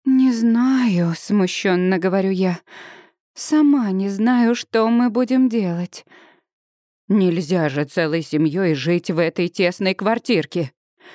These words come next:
Вы захотите вернуться домой, в прекрасный дом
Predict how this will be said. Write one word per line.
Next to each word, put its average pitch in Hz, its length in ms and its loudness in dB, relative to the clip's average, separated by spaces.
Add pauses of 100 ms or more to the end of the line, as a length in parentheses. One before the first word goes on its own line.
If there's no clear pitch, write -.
Вы 220 200 0
захотите 208 680 -4
вернуться 185 600 -2
домой, 202 640 -2 (480)
в - 140 -20
прекрасный 202 720 -2
дом 214 400 2